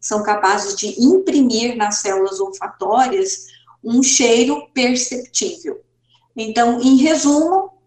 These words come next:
causas locais, as mais frequentes na boca, causas sistêmicas, fisiológicas ou patológicas em ambos os casos.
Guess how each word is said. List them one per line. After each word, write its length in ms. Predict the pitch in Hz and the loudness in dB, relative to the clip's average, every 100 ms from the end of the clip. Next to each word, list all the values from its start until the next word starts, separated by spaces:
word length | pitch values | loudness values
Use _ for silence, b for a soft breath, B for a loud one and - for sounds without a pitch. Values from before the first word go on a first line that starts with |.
| _ _ _ | _ _ _
causas 420 | 254 277 285 285 | 2 4 4 0
locais, 720 | 285 277 277 262 269 294 320 | 2 2 4 2 4 2 0
as 180 | 240 247 | -2 -2
mais 300 | 233 226 233 | -2 -4 -4
frequentes 720 | - 254 254 247 285 285 - | -8 -6 0 2 2 0 -4
na 140 | 233 226 | -2 -2
boca, 460 | 233 247 294 311 311 B B B - | 2 2 2 0 -8 B B B -2
causas 420 | 247 254 254 254 | 2 2 0 -2
sistêmicas, 1000 | - 269 - 262 254 277 285 302 - - | -2 -4 -2 2 4 2 0 -6 -6 -2
fisiológicas 1120 | 277 277 262 247 226 226 240 - - 254 - | 0 2 2 2 2 2 2 0 -6 -8 -4
ou 260 | 208 220 233 | 2 2 2
patológicas 1040 | 226 233 247 226 196 202 202 - 226 226 - | -4 -4 -2 0 0 0 -2 -4 -8 -10 -10
em 180 | 214 | -10
ambos 320 | 190 190 196 214 | -8 -10 -10 -10
os 140 | 214 | -12
casos. 680 | - - - - - - | -8 -8 -10 -20 -20 -20